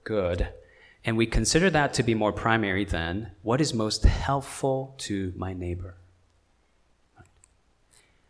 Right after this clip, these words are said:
Uh, what do I prefer over what is most helpful and preferred for my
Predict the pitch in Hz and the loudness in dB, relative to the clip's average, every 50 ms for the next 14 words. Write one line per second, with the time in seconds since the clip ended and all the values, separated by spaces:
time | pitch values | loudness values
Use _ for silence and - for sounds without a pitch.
0 | _ _ _ - - 98 95 95 - - 104 120 156 185 156 107 113 123 135 131 | _ _ _ -16 -12 -10 -8 -8 -8 -4 -2 0 2 2 4 4 4 2 2 0
1 | 135 117 - - - 98 92 95 107 - - 123 143 151 151 - 95 92 110 135 | 0 -2 -2 -2 -2 -2 0 0 -2 0 2 4 4 4 4 2 0 2 0 0
2 | 131 - - - 117 113 117 110 - 117 104 117 110 104 - - - - - - | -4 -8 -8 -6 -4 -4 -4 -4 -4 -6 -6 -6 -6 -6 -6 -4 -4 -4 -4 -4
3 | - - 151 151 147 - - 151 147 123 117 113 - - 110 - - - 90 85 | -2 -2 0 -2 -2 -2 0 0 0 0 0 -4 -4 -4 -4 -4 -4 -6 -4 -4
4 | 85 85 85 85 - - - - 95 90 90 87 85 82 85 85 85 82 87 87 | -4 -4 -6 -8 -10 -14 -12 -8 -6 -4 -4 -4 -6 -8 -8 -8 -8 -8 -10 -12